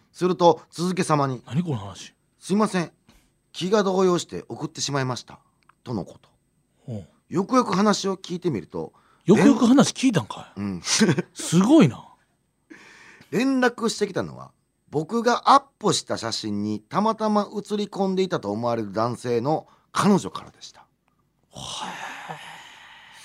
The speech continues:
Speaker 1: すごいな。一人でライブに見行く、見に行くと言っていたのに、エゴサしてみると、知らない女性と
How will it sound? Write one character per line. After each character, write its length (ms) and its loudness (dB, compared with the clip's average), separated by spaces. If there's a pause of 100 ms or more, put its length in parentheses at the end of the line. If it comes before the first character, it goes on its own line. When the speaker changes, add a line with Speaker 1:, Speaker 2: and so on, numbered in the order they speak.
(120)
Speaker 1:
す 100 -20
ご 200 -14
い 60 -20
な。 260 -20 (640)
一 360 -2
人 100 4
で 120 2
ラ 220 4
イ 60 2
ブ 200 -4
に 160 -4
見 140 -2
行 200 -12
く、 260 -8 (420)
見 120 -2
に 180 2
行 160 -4
く 60 -2
と 100 -6
言 80 -2
っ 40 -14
て 100 -8
い 40 -10
た 100 -2
の 120 -4
に、 220 -8 (120)
エ 140 -2
ゴ 160 6
サ 220 0
し 100 -8
て 100 -6
み 100 -6
る 100 -8
と、 280 -6 (300)
知 180 2
ら 80 6
な 160 6
い 100 0
女 140 -4
性 300 -6
と 340 -6